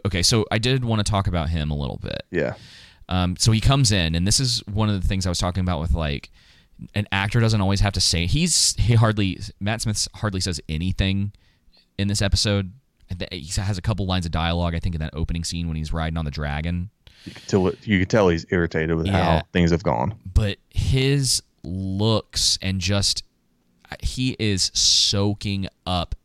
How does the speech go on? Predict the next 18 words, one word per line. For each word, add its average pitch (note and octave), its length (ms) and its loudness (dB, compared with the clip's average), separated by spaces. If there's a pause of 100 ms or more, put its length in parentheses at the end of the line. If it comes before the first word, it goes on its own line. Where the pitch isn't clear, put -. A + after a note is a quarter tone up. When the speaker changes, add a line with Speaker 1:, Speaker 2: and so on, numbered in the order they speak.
(140)
Speaker 1:
every F2+ 440 -2
bit D#2 200 -2
of C#2+ 80 -8
this C#2 120 -6
show. G1+ 480 -6 (140)
Speaker 2:
Yep. G2+ 200 4 (300)
Speaker 1:
Everything A2 520 0
that G#2 100 -2
he G2+ 140 -2
Speaker 2:
With G2+ 140 6
Speaker 1:
does. A2+ 120 6
Speaker 2:
just - 60 -2
his F2+ 200 2
limited G2+ 460 0
time E2+ 460 0 (120)
Speaker 1:
And G#2 140 2
Speaker 2:
he's F2+ 140 2
getting. G#2+ 420 2